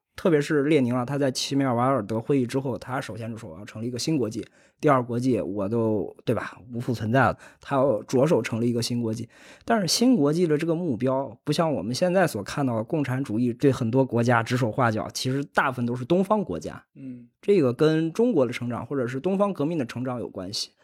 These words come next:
Speaker 1: 但是呢，在这个第三国际成立之前，或者他筹备的期间，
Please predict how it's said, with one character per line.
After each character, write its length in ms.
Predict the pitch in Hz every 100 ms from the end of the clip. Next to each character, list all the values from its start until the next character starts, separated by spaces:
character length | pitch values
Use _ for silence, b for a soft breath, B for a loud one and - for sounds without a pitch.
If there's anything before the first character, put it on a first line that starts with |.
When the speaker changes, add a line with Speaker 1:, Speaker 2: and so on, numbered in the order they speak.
| _
Speaker 1:
但 200 | - 233
是 240 | 202 - 214
呢， 260 | 156 135 -
在 200 | - 208
这 240 | 175 226 156
个 120 | 139
第 220 | - 202
三 300 | 170 202 190
国 180 | 151 165
际 140 | 175
成 340 | - - 113 156
立 100 | 147
之 160 | 170
前， 440 | 175 - 110 110 131
或 120 | 175
者 60 |
他 140 | 131 165
筹 200 | - 117
备 160 | 208
的 80 | 156
期 220 | 113 -
间， 260 | 107 104